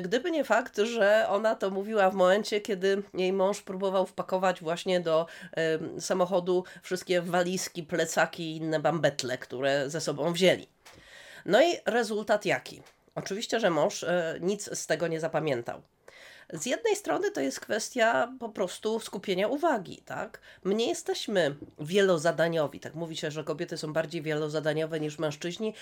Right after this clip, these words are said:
ale tak naprawdę, mm, nikt z nas nie jest taki super wielozadaniowy. I w momencie, kiedy on się skupiał, całą swoją uwagę skupiał na tym, żeby umieścić,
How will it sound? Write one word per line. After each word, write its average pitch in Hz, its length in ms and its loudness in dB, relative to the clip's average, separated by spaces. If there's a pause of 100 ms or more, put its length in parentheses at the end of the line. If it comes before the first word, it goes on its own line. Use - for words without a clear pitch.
(200)
ale 190 140 2
tak 202 200 -2
naprawdę, 190 500 2
mm, 190 540 2
nikt 247 220 -4
z 180 100 -4
nas 233 280 2
nie 202 140 4
jest 190 180 -2
taki 185 320 -4
super 190 420 -2
wielozadaniowy. 160 1200 0 (400)
I 175 80 -6
w 170 40 -6
momencie, 233 480 0
kiedy 190 220 -2
on 208 140 0
się 190 200 -2
skupiał, 185 760 -2 (220)
całą 247 440 2
swoją 214 320 -2
uwagę 185 420 0
skupiał 147 540 -4
na 160 180 2
tym, - 280 -4 (340)
żeby 175 580 2 (440)
umieścić, 202 760 0